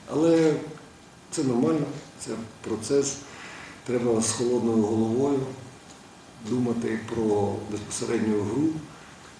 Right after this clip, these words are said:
безпосередньо, як її можна покращити, що для цього треба зробити, які внести корективи, і як взаємодіяти з гравцями для того, щоб вони чули що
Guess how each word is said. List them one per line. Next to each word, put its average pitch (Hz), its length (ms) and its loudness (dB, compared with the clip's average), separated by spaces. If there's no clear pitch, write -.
безпосередньо, 117 580 -2
як 117 260 0
її 113 120 0
можна 107 320 0
покращити, 123 680 -4
що - 220 -4
для 110 100 0
цього 107 260 2
треба 107 320 0
зробити, 113 460 0
які 113 260 -2
внести 113 360 2
корективи, 117 640 0
і 113 40 -4
як 131 200 0
взаємодіяти 117 960 2
з 104 120 -2
гравцями 107 600 0
для 113 60 -4
того, 117 240 0
щоб 113 240 -2
вони 117 320 2
чули 107 380 2
що 120 240 -2